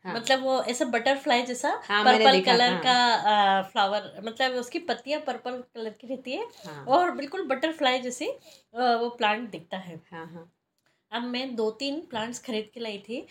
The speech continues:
Speaker 1: हम्म।
Speaker 2: लेकिन, अ, क्या होता है ना, जब प्लांट्स लेके आते हैं हम, कभी-कभी शौक के कारण
Speaker 1: हम्म।
Speaker 2: प्लांट्स, अ, मर जाते हैं।
Speaker 1: हम्म, हम्म।
Speaker 2: तो वो प्लांट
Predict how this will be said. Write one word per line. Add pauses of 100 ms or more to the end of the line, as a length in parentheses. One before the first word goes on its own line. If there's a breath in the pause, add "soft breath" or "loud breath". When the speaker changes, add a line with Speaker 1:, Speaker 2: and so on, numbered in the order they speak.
Speaker 1:
हम्म। (120)
Speaker 2:
लेकिन,
अ, (580)
क्या
होता
है
ना,
जब
प्लांट्स
लेके
आते
हैं
हम, (340 loud breath)
कभी-कभी
शौक
के
कारण
Speaker 1:
हम्म।
Speaker 2:
प्लांट्स,
अ,
मर
जाते
हैं।
Speaker 1:
हम्म,
हम्म।
Speaker 2:
तो
वो
प्लांट